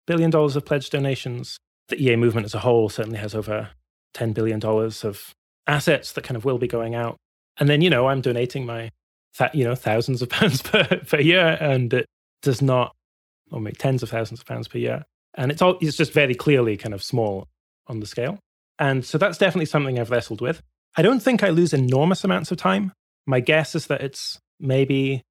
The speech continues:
a couple of days of time a year. I have done some things. So, like, you know, via my work, I have an assistant. If I'm doing business trips,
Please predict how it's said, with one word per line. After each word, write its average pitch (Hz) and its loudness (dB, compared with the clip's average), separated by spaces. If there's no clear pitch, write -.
a - -10
couple 147 2
of 131 2
days 143 0
of 131 -4
time 147 0
a 143 -4
year. 160 0
I 151 2
have 160 2
done 139 4
some 139 4
things. 123 -2
So, 123 0
like, 110 -4
you 170 -6
know, 117 0
via 120 2
my 117 -2
work, 190 0
I 127 0
have 113 -2
an 113 -2
assistant. 131 -4
If - -6
I'm 117 -2
doing 117 0
business 120 -6
trips, - -10